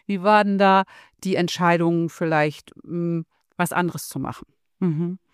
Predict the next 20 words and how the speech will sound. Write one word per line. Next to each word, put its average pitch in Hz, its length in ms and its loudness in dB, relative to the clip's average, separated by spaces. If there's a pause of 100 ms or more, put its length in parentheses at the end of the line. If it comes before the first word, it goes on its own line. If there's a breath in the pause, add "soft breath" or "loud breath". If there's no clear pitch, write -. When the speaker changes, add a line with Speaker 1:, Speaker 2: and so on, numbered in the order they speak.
(520 soft breath)
Speaker 2:
Also 180 200 0
wie 185 80 0
gesagt, 196 320 0
ich - 100 -18
bin 185 320 2
bei 170 320 0
meinen 160 240 0
Großeltern 190 600 0
aufgewachsen, 233 960 -2 (120)
ähm, 165 640 -2 (580 soft breath)
bei 165 280 -4
den 160 280 -2
Eltern 170 360 -4
meiner 156 220 -2
deutschen 156 320 -6
Mutter. 240 500 -2 (180)
Und, 180 580 -2
ähm, 175 640 -2 (680 loud breath)
in 180 200 0
unserem 190 460 0